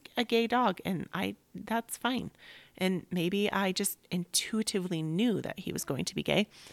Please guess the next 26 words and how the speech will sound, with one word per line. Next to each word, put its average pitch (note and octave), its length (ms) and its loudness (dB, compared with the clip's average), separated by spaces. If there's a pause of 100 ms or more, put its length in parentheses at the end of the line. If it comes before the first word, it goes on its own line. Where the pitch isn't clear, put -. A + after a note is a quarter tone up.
(200)
and G3 180 2
so C3 360 0 (340)
I G3 80 2
named E3+ 280 2
him A#3+ 180 0
Joy. D4 400 2 (340)
And E3+ 100 0
so, - 300 -2
yeah, - 120 -6 (100)
it E3 100 2
was D#3 140 -2
just, - 340 -4
it F3 160 -4
was - 160 -8
really D3 220 -4
funny, - 480 -6
and D#3 260 -2 (1120)
I F#3+ 60 2
don't G3 120 -4
even G#3 140 0
know D3+ 120 -2
where E3+ 140 -2
this - 160 -4
story - 460 -2
was G3 120 -4
going, G3+ 420 -4